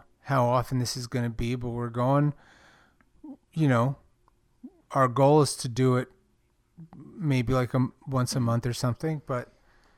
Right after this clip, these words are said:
we have some ideas mapped out for a few episodes. Um, but I feel, I, I feel good about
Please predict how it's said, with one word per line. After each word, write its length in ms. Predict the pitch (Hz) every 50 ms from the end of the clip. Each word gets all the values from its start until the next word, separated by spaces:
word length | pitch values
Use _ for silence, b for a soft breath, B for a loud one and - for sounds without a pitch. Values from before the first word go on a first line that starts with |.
| b b b b b b b b _ _ _ -
we 240 | 233 139 131 127
have 220 | 131 135 135 135 123
some 200 | - 156 143 135
ideas 440 | 123 120 107 117 120 120 123 117 -
mapped 320 | 123 120 117 117 - - 127
out 200 | 117 120 123 120
for 140 | - - 120
a 40 |
few 240 | 104 - 127 120 113
episodes. 720 | 113 113 - - - - 139 135 143 165 170 - - - - -
Um, 420 | 139 127 127 123 120 120 123 123 - _ _ _ _ -
but 300 | 143 135 151 135 - - _ _ _ _ _ _ _ _ _ _ _ _ _ _ _ _ _ _ _ - - -
I 80 | 139 127
feel, 360 | - 156 147 143 135 143 - -
I, 240 | 135 131 131 139 - -
I 100 | 135 127
feel 500 | - - 151 147 139 135 139 143 - 156
good 260 | 127 151 175 170 151
about 420 | 135 117 113 123 117 117 113 -